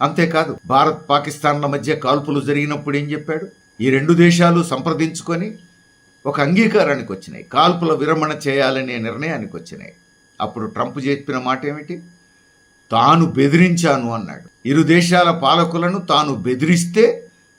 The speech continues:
అప్పుడు కాల్పుల విరమణకు అంగీకరించారు అన్నాడు. అంటే ట్రంప్ బెదిరిస్తే మోడీ కాల్పుల విరమణకు సిద్ధపడ్డాడు అని చెప్పి బహిరంగంగా చెప్పాడు.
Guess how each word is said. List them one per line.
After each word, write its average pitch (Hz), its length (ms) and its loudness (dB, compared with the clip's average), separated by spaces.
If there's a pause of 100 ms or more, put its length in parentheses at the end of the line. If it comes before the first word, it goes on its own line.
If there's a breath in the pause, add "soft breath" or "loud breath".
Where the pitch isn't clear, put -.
(200)
అప్పుడు 196 480 -2 (180)
కాల్పుల 170 380 2
విరమణకు 135 500 0
అంగీకరించారు 117 800 -4
అన్నాడు. 85 360 -12 (380)
అంటే 127 300 -6
ట్రంప్ 131 400 -6
బెదిరిస్తే 143 840 -4 (180 loud breath)
మోడీ 139 280 2
కాల్పుల 123 440 -4
విరమణకు 110 440 -6
సిద్ధపడ్డాడు 95 760 -8
అని 90 180 -8
చెప్పి 87 260 -12
బహిరంగంగా 120 480 -8
చెప్పాడు. 85 420 -16